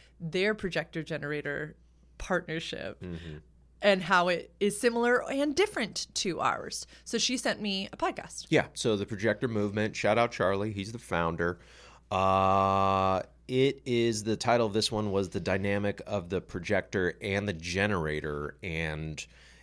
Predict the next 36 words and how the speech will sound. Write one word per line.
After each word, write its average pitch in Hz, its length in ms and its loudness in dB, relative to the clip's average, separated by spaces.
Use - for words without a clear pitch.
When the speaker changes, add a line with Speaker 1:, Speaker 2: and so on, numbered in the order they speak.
Speaker 2:
it - 20 -2
was 123 100 2
kinda 151 260 0
cool 131 340 2
where 95 160 4
it 90 80 2
was, 85 640 -4
<sighs> - 60 -14
a 104 140 0
generator 120 560 4
should 107 160 -6
know 104 160 0
all 95 200 2
this 110 260 2
about 104 200 0
a 101 40 -2
projector, 101 520 -2
and 98 120 -2
this 98 160 -2
is 90 80 -6
how 101 120 -4
you 101 160 -4
can 85 120 -8
have 92 260 -2
more 98 240 -2
synergy, 95 800 -4
and 107 180 -6
vice 95 200 0
versa, 98 340 -4
too. 90 280 -4
Speaker 1:
Yeah. 71 60 -10
Speaker 2:
So 92 180 -4
they 82 100 -2
flip - 400 -6
it. - 240 -8
So 104 520 2